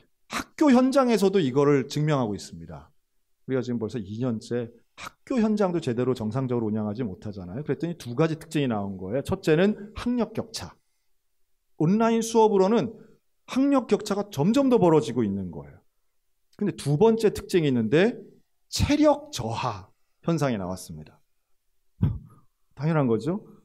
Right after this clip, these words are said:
밖에 나가서 운동이라는 건요, 혼자 하는 건 얼마나 어려운지 몰라요. 특히 청소년들이 운동하는 건 누구와 함께 친구들하고 그냥 무턱대고 뛰어다니고 이기려고 애쓰는 게 운동이지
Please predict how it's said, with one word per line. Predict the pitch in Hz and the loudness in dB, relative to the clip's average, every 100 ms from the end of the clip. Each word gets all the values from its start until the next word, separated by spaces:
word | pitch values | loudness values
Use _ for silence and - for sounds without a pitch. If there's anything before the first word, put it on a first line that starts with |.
| _ | _
밖에 | 117 120 135 | -14 -4 0
나가서 | 123 120 113 123 120 - _ _ _ - | 2 0 0 -2 -2 -10 _ _ _ -4
운동이라는 | 143 214 196 185 165 147 127 | 0 2 4 4 4 2 2
건요, | 117 151 | 0 -2
혼자 | - - 302 302 262 | -4 -4 -2 2 4
하는 | 208 185 143 | 4 2 2
건 | 147 202 113 - - _ _ _ - | 2 2 -2 -8 -20 _ _ _ 0
얼마나 | 151 226 247 | 4 6 6
어려운지 | 190 165 156 151 | 6 6 4 2
몰라요. | 233 180 110 90 101 143 - | 2 2 2 0 -4 -4 -6
특히 | - 170 160 156 - - | -4 -2 -2 -4 -18 -12
청소년들이 | - 226 226 202 175 147 143 135 139 | -4 0 2 2 0 2 2 2 0
운동하는 | 127 120 143 143 127 113 | 0 -2 -2 0 0 0
건 | 139 151 - _ - | -2 -4 -10 _ -12
누구와 | 110 131 147 160 | -10 -2 2 2
함께 | - 277 247 214 - - | 0 -2 0 -2 -4 -10
친구들하고 | - 262 254 202 160 | -6 -4 0 2 2
그냥 | 143 135 143 - | 0 -6 -8 -12
무턱대고 | - 208 202 190 165 | -6 -4 2 2 2
뛰어다니고 | 190 165 139 131 147 | 2 2 0 -2 -6
이기려고 | 117 131 190 165 139 117 | -8 -4 0 2 2 2
애쓰는 | 127 - 170 151 | 0 -2 -4 0
게 | |
운동이지 | 127 127 135 120 110 147 - | 0 0 0 0 0 -2 -4